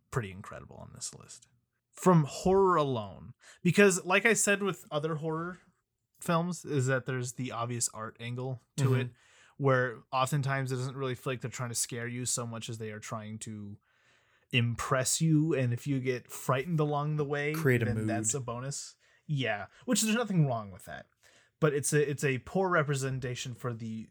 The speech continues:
Speaker 1: pure horror genre, whereas Blair Witch, to me, everything about that is trying to scare you, and it succeeds, and it has, it is,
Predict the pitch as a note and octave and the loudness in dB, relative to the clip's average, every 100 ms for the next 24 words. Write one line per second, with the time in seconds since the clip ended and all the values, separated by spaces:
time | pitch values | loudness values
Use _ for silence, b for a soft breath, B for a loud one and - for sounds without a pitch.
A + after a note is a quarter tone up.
0 | _ - D3+ C3 A#2+ C#3 C#3 B2+ B2 B2 | _ -4 0 0 -2 -4 -2 -2 -4 -6
1 | A#2+ B2 C#3 D3+ E3+ b b b C3+ C3 | -6 -6 -4 -4 -4 b b b -2 0
2 | A#2+ B2 B2+ B2+ A#2 C3+ C3+ C3+ C3 C3+ | 0 -2 -2 -6 -8 -2 -2 0 -2 -4
3 | - - - B2+ A#2+ B2 A2+ B2 C3+ C3+ | -4 -4 -2 0 0 -2 -2 0 2 0
4 | A#2+ G#2+ A#2 A2+ - A#2 A2 A#2+ G#2 - | 0 -2 -2 -4 -4 -6 -4 -6 -4 -6
5 | - A#2 A#2 C3 - D#3+ - D3+ C#3+ D#3+ | -2 -2 -2 -2 0 0 2 0 0 -2
6 | F#3 F3 G#2+ - - - - - C#3 D#3+ | -4 -4 -6 -2 -2 -2 -6 -4 -2 0
7 | C#3+ - A2+ A2 A2 A#2 - - A2+ A2+ | 0 -2 -6 -6 -8 -10 -10 -6 -6 -4
8 | A2+ - - C#3+ D3 C3+ B2+ | -4 -4 -4 -2 0 0 0